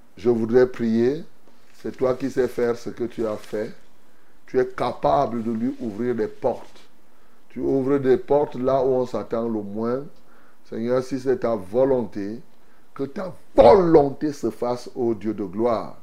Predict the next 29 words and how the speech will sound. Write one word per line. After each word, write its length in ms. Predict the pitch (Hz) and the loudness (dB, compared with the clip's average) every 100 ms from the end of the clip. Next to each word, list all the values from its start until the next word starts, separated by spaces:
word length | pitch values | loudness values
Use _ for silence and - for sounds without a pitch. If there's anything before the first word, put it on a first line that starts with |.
| - - - - - - | -14 -16 -16 -16 -12 -6
et 100 | 117 | -4
que 220 | - 139 | -2 -2
Joël 500 | 104 107 131 135 147 - - - | -2 2 4 4 2 -8 -14 0
parvienne 560 | - 190 180 160 175 175 - | 8 10 10 8 6 6 0
à 240 | 139 - | -4 -2
avoir 340 | 113 110 123 120 | -2 2 2 2
cet 220 | 113 110 | -2 -2
emploi. 480 | 92 85 87 78 - - - - - - | -8 -10 -12 -12 -12 -14 -14 -14 -8 0
Au 220 | 131 117 - - | 0 0 0 10
nom 280 | 262 233 202 | 10 10 6
de 100 | 165 | 4
Jésus-Christ 500 | 139 139 139 131 135 | 4 2 0 0 4
de 160 | 120 | 4
Nazareth, 680 | 110 101 95 101 127 - - - - - - | 2 -2 -2 2 4 2 -2 -12 -14 -14 0
manifeste-toi 960 | 156 160 151 - 139 135 123 120 123 | 4 4 4 2 2 2 -4 0 0
dans 180 | 120 113 | 2 -2
sa 200 | 110 101 | -4 -6
vie. 320 | 90 107 143 - - - - - | -6 -6 -6 -10 -14 -16 -14 -12
Seigneur, 220 | 110 113 | -4 -2
je 120 | 113 127 - - | 0 0 -2 4
confie 420 | 165 156 165 147 | 4 4 -2 -6
ce 140 | 147 | -4
dossier 420 | 127 117 - 123 | -2 -2 -2 -2
à 140 | 110 107 | -2 -4
toi. 380 | - 101 107 - - - - - - | -6 -6 -6 -10 -14 -14 -16 -16 -4
Daigne 380 | 113 139 139 139 | 2 4 4 4
permettre 640 | - 135 135 147 143 131 | 6 6 6 4 4 0
qu'on 340 | - 131 131 | 0 0 2
regarde 640 | 120 123 110 123 127 143 | 2 2 2 2 4 2